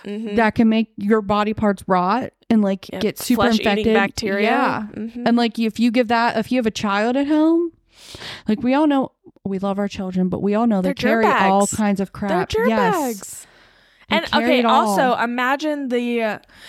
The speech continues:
Speaker 1: there's one thing that I was reading while reading through this. I, I don't know if it's later in Leviticus or not,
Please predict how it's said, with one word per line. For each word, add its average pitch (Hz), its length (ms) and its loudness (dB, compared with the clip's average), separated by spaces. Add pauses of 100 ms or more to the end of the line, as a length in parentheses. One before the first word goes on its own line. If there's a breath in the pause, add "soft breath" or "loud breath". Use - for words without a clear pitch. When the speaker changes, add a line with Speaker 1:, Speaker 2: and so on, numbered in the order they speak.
(680 loud breath)
Speaker 1:
there's 480 280 -2
one 269 200 -2
thing 226 220 -2
that 208 160 0
I 196 140 2
was 208 200 -2
reading 190 520 -4
while 277 280 4
reading 254 300 -4
through 220 220 -4
this. 180 280 -4
I, 208 220 2
I 208 120 2
don't 240 240 2
know 262 180 2
if 285 100 -6
it's - 180 -6
later 208 300 0
in 190 220 -2
Leviticus 180 500 -4
or 160 80 -6
not, 156 300 -6